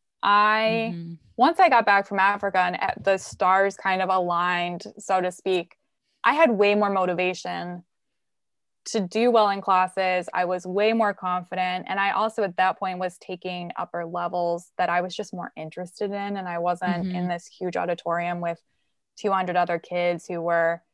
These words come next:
Speaker 1: I went to a school that was known for the pharmacy program. And so these kids are coming in and they're, they're just getting hundreds on tests, no problem. And I'm,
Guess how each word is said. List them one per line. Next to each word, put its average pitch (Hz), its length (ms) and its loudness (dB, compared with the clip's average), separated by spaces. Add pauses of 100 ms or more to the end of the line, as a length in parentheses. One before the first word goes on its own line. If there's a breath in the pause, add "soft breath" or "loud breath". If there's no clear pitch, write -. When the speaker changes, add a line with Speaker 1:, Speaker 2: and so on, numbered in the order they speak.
(400)
Speaker 1:
I 196 120 6
went 226 160 4
to 214 60 -2
a 190 60 -2
school 196 200 -2
that 185 100 4
was 180 100 -10
known 180 140 -4
for 175 80 -6
the 175 80 -4
pharmacy 175 460 -6
program. 160 680 -8
And 170 160 -12
so 170 520 -2 (1000)
these 175 220 -2
kids 196 240 -4
are 175 100 0
coming 175 260 -6
in 175 60 -4
and 165 720 -4
they're, 165 360 0
they're 165 180 -2
just - 500 -10 (380)
getting 165 260 -2
hundreds 156 340 -8
on 160 140 -6
tests, - 240 -8
no 151 140 -8
problem. 156 480 -2
And 147 100 -4
I'm, 151 400 -6